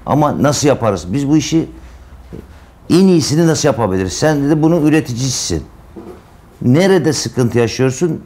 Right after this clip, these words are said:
Ne gibi sıkıntılar, şikayetler alıyorsun?"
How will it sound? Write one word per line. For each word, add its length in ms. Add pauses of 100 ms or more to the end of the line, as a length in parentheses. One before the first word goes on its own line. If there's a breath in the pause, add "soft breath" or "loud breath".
Ne 240
gibi 300
sıkıntılar, 600
şikayetler 580
alıyorsun?" 580